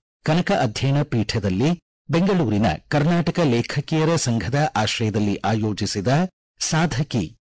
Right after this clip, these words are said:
ಚಿಂತನ ಸಮಾವೇಶ ಉದ್ಘಾಟಿಸಿ ಮಾತನಾಡಿದರು. ಉದ್ಯಮಶೀಲತೆ ಹಾಗೂ ನಾವೀನ್ಯತೆ ಚಟುವಟಿಕೆ ಉತ್ತೇಜಿಸಲು ದಿ ಇಂಡಸ್ ಆಂಟ್ರಪ್ರಿನ್ಯೂರ್ಸ್ ಟೈ ವತಿಯಿಂದ ಹುಬ್ಬಳ್ಳಿಯ ಖಾಸಗಿ ಹೋಟೆಲ್ನಲ್ಲಿ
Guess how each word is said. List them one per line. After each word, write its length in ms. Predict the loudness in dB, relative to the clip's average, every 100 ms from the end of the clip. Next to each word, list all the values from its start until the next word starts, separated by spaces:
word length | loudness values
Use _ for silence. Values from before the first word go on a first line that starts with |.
| _
ಚಿಂತನ 400 | 0 0 2 2
ಸಮಾವೇಶ 560 | 2 2 2 2 0 0
ಉದ್ಘಾಟಿಸಿ 800 | 0 -2 -4 -4 -2 -2 -2 -4 _ _
ಮಾತನಾಡಿದರು. 760 | -2 -2 -2 -2 -4 -2 -4 -6 _ -4
ಉದ್ಯಮಶೀಲತೆ 800 | 0 2 2 2 0 0 2 0
ಹಾಗೂ 300 | 0 0 2
ನಾವೀನ್ಯತೆ 640 | 2 2 2 0 0 0
ಚಟುವಟಿಕೆ 640 | 0 -4 -2 -2 -2 -2 -2
ಉತ್ತೇಜಿಸಲು 840 | -2 -2 -2 -2 -2 0 -2 -6 -4
ದಿ 80 | -2
ಇಂಡಸ್ 480 | 0 0 2 0 0 -2
ಆಂಟ್ರಪ್ರಿನ್ಯೂರ್ಸ್ 1000 | -2 -2 -6 -2 -2 0 0 0 0 -6 _ -2
ಟೈ 200 | 0 0 -2
ವತಿಯಿಂದ 340 | -2 -2 0 -2 -4 _ _
ಹುಬ್ಬಳ್ಳಿಯ 520 | -6 -2 2 2 2 0
ಖಾಸಗಿ 540 | -2 -2 -2 -2 -2
ಹೋಟೆಲ್ನಲ್ಲಿ 680 | -2 -2 0 0 0 2